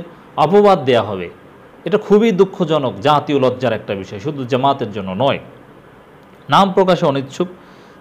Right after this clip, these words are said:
জামাতের একটি সূত্র জানায়, মিরসরাই থানা জামাত ইসলামীর আমির নুরুল কবির ও প্রশিক্ষণ সম্পাদক আবু বকর ইউনিয়ন পর্যায়ের সম্মেলন উপলক্ষে কাজ করছিলেন। এ সময় স্থানীয় যুবলীগ নেতা আবু নোমান, সালাউদ্দিন মজনু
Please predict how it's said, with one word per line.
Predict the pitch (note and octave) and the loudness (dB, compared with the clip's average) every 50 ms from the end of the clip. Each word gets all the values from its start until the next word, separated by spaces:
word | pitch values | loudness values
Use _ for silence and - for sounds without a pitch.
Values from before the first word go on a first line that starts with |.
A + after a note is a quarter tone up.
| - - | -2 0
জামাতের | C3+ D3+ E3 E3 E3 E3+ | 2 2 2 2 4 4
একটি | D#3 D3+ D3+ - - - D3 C#3 B2+ C3 - - - | 2 2 0 -4 -6 -4 -2 -2 -2 -6 -10 -14 -18
সূত্র | - - D3+ C#3+ C#3 C#3 - B2 B2 A#2 A2+ - - - G2+ | -6 -2 -2 -2 -2 -2 -2 0 0 0 0 -2 -8 -6 -2
জানায়, | A#2+ B2 C3+ C3 G#2+ B2 - - - - - - - - - - - - - B2+ | 0 2 2 2 0 -2 -4 -8 -14 -20 -20 -20 -20 -20 -20 -20 -20 -16 -6 -2
মিরসরাই | C3 - E3+ - G3+ G3+ G#3 G#3 | -2 0 0 2 4 4 4 4
থানা | F#3+ G3 F3+ E3+ E3+ E3+ | 4 2 2 4 4 4
জামাত | D#3+ C#3+ C3+ C#3 D3 D3 | 4 2 2 2 2 0
ইসলামীর | D#3+ D3+ - - D3 C#3+ C#3+ C3+ | -2 -4 -2 -2 0 0 0 0
আমির | B2 A#2 A#2+ B2+ B2+ - - - - - - B2 | 0 2 2 0 -2 -4 -6 -10 -16 -12 -6 -2
নুরুল | D3 F3 F3 F#3 E3 | 0 0 2 0 0
কবির | - C#3 A#2+ B2 C#3 C3 | 2 2 2 2 2 2
ও | B2 A#2 | 2 2
প্রশিক্ষণ | B2 C3+ B2 D#3 E3+ - - F#3+ | 0 -2 -4 -4 -4 -2 -4 -4
সম্পাদক | F#3 - F3 D#3+ D#3 E3+ E3 E3+ F3 E3+ - - | -2 -2 -4 -2 -2 -2 -2 -2 -4 -4 -2 -2
আবু | B2+ C3 C#3 E3 | 0 0 0 2
বকর | D#3+ D#3+ D3+ D#3 - - D#3 D#3 - - - | 2 2 2 2 2 0 0 0 -2 -6 -6
ইউনিয়ন | B2+ C3+ C#3 D3 D#3+ E3 E3 D#3+ | -6 -4 -4 -2 -4 -4 -4 -2
পর্যায়ের | - C#3+ C#3 C3+ C#3+ C#3 | -2 -2 0 2 0 0
সম্মেলন | C3 - - C3 B2 B2+ C3+ C#3+ D3+ C#3 | 0 -2 -6 -6 -4 -4 -4 -4 -4 -4
উপলক্ষে | B2 G#2 C3+ C3+ C#3 C3 C3+ - A2 | -4 -2 0 0 0 0 -2 -6 -6
কাজ | - A#2+ A2+ G#2+ - | -2 -2 -2 -2 -2
করছিলেন। | - - G2+ - - - F#2+ F2+ E2+ E2+ - - - - - - - - - - - - - | -4 -8 -8 -8 -8 -8 -8 -8 -10 -10 -16 -20 -20 -20 -20 -20 -20 -20 -20 -20 -18 -4 -2
এ | D#3 | 0
সময় | C#3+ F3 G3 G3+ F#3 D#3+ | 2 4 4 4 4 4
স্থানীয় | - - - F#3 F#3+ G3+ G3+ | 2 0 0 0 0 0 0
যুবলীগ | F3 D3+ E3 D3+ D#3 F3 F3+ E3+ D#3 | 0 2 2 4 4 4 2 2 2
নেতা | D3 C3+ - G#2 | 0 0 0 0
আবু | F#2 G#2 A#2+ C#3+ D#3 E3+ | 2 2 2 2 2 0
নোমান, | E3 D#3 D3 D#3 E3 G#3+ - - - - - - - - - - - - - - | 0 2 2 2 2 2 -2 -10 -18 -20 -20 -20 -20 -20 -20 -20 -20 -20 -20 -10
সালাউদ্দিন | - - C#3+ C3+ C#3+ D3 C#3+ C3 D#3 D#3+ D3+ | -2 0 2 4 4 2 2 0 -4 -4 -2
মজনু | C#3+ C#3 C3+ A#2+ B2+ C#3+ D#3+ | -2 -2 -2 -2 -4 -4 -6